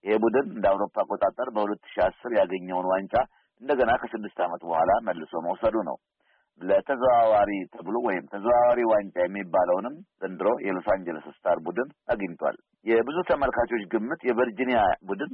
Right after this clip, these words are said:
አሸናፊ ይሆናል ነበረ። ከሰሞኑ እንቅስቃሴ አንጻር የኤልኤ ስታር ግን በቅዳሜ ግጥሚያው የጨዋታ ብልጫ አሳይቶ ነው በብዙ ግብ ያሸነፈው።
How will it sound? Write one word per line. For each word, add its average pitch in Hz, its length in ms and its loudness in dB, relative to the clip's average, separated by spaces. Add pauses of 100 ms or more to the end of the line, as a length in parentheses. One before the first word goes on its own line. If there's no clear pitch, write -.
አሸናፊ 107 580 0
ይሆናል 85 420 0
ነበረ። 82 320 0 (140)
ከሰሞኑ 98 440 -2
እንቅስቃሴ 87 640 -4
አንጻር 90 340 2 (320)
የኤልኤ 104 500 2
ስታር 107 380 2
ግን 131 160 -4 (440)
በቅዳሜ 101 540 2
ግጥሚያው 98 420 -2 (200)
የጨዋታ 107 500 0
ብልጫ - 260 -8 (280)
አሳይቶ 98 540 -2
ነው 71 140 -6 (100)
በብዙ 113 360 -2
ግብ 82 180 -4 (120)
ያሸነፈው። 71 640 -2